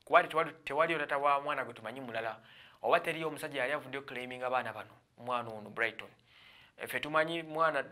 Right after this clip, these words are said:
mwana wa Big Eye, bwe tukimanyi, uh, so far initially, kubanga ye musajja gwe tumanyi, uh, eya-, eyamuzaala mu Donzella. Newankubadde, olw'ebinzi by'ensi nno nga weemanyi ebizibu bitaggwaayo, Donzella yagamba ono omwana si waani,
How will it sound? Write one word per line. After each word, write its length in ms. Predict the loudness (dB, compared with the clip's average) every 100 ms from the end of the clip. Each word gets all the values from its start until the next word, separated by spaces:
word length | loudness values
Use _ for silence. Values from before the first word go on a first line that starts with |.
| -16
mwana 340 | -12 0 2 4
wa 100 | 2
Big 220 | -2 2
Eye, 400 | 6 6 4 -12 -16
bwe 120 | -14
tukimanyi, 520 | -12 -12 -6 -6 -6 -14 -12
uh, 300 | -8 -6 -8
so 180 | -8 -10
far 240 | -4 -4
initially, 540 | -2 -4 -2 -2 -4 -12 -20 -20 -20 -18
kubanga 640 | -8 2 2 2 -2 -2 -6 -18 -20 -4
ye 160 | -2
musajja 400 | 0 0 2 0
gwe 100 | 0
tumanyi, 460 | 0 6 6 6 -8 -18 _ _ _ _ _ _ _ _ _ -6
uh, 400 | -2 0 -2 -6 -8
eya-, 280 | -4 -2 -2
eyamuzaala 560 | -2 -2 -6 -6 -6
mu 120 | -8 -14 -10
Donzella. 440 | -10 -8 -10 -10 -16 -20 -18 -6
Newankubadde, 840 | 0 0 8 6 8 4 4 -4 -20 -4
olw'ebinzi 420 | 2 4 4 0
by'ensi 320 | 2 2 2
nno 120 | 0 4
nga 100 | 4
weemanyi 320 | 4 0 -2
ebizibu 260 | -4 -4
bitaggwaayo, 640 | -6 -6 -6 0 0 0 -8 -18 -20 -20 -14 -6
Donzella 300 | -4 -2 2
yagamba 340 | 2 2 -2 -4
ono 80 | -6
omwana 240 | -4 -6
si 140 | -8
waani, 440 | -6 -4 -4 -8